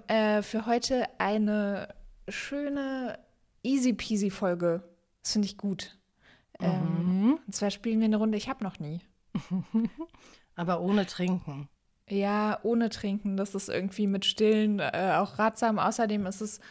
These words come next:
Speaker 1: Sonntagmorgen vor zehn Uhr.
Speaker 2: <laughs>
Speaker 1: Und obwohl Karneval ist,
Speaker 2: Oh, stimmt.
Speaker 1: ähm, ja. <laughs> Also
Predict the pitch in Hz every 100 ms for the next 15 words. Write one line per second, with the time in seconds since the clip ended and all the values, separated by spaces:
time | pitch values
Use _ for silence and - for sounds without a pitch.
0 | - 208 233 240 214 202 196 196 208 208
1 | 208 - - _ _ _ _ - - 254
2 | 262 - 226 208 185 190 160 - _ _
3 | _ - 170 185 180 - 214 214 - -
4 | 247 269 - 254 262 202 190 185 202 254
5 | - - 339 370 359 320 214 - - 254
6 | 262 240 208 190 214 311 240 220 196 196
7 | - - - - 370 - - - - 415
8 | 339 214 214 208